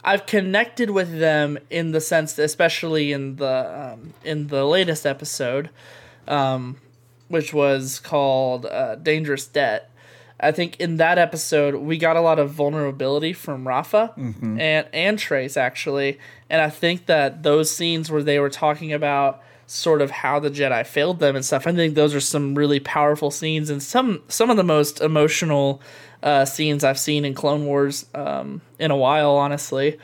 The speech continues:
Speaker 2: Mm-hmm.
Speaker 1: Um, and so I would say that the sh-, <laughs> this, this arc has some pretty high highs, um,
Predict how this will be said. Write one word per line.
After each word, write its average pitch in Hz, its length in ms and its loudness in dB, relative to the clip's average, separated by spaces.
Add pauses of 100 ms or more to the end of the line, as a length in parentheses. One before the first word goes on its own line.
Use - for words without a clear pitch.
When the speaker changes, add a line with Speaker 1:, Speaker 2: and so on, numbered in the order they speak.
Speaker 2:
Mm-hmm. 107 960 -8
Speaker 1:
Um, 147 440 4 (240)
and 180 140 0
so 160 520 6 (440)
I 180 140 2
would 185 160 2
say 214 300 4
that 170 480 4 (300)
the 180 200 2
sh-, - 240 2 (100)
<laughs> 240 80 -6
this, 180 440 0
this 190 340 2
arc 220 300 4
has 190 260 2
some 165 200 0
pretty 202 320 2
high 160 280 0
highs, 147 580 0 (680)
um, 139 560 0